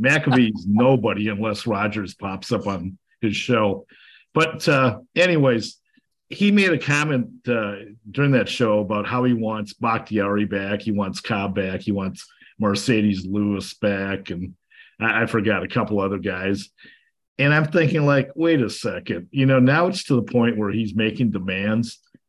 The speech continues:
on basically how to run the team. And I'm sure he's done this, you know, behind the scenes.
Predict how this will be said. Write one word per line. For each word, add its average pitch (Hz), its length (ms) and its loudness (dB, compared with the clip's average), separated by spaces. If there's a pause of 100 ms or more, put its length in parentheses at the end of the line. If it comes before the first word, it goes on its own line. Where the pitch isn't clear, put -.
on 95 100 -4
basically 110 400 0
how 104 160 -2
to 98 60 -2
run 98 220 -2
the 92 60 -4
team. 113 280 2
And 113 100 2
I'm 139 120 4
sure 147 200 0
he's 107 160 0
done 101 240 -4
this, 98 220 -6 (440)
you 120 100 0
know, 110 100 -2
behind 104 380 0
the 90 80 -6
scenes. 95 600 -4